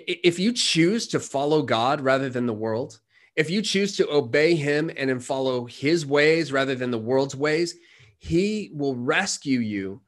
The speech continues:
from the world's fate. Of course, the primary way he's done this is through Jesus, who through his death on the cross has rescued us from divine judgment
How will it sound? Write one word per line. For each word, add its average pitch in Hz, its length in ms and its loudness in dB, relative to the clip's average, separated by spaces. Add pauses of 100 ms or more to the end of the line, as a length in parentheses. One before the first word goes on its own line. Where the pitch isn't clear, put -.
(160)
from 135 220 0
the 131 80 2
world's 123 400 -2
fate. 139 400 -10 (2250)
Of - 80 -18
course, 180 360 2
the 151 180 -6
primary 202 540 6
way 147 240 6
he's 135 200 0
done 143 380 2
this 101 400 -4
is 131 240 -2
through 143 500 -2
Jesus, 113 720 -6 (400)
who 170 320 8 (220)
through 175 240 6
his 147 120 4
death 165 280 2
on 180 80 6
the 160 80 4
cross 143 680 2
has 135 220 -4
rescued 147 540 -2
us 135 140 0
from 135 180 -2
divine 117 400 -4
judgment 143 560 0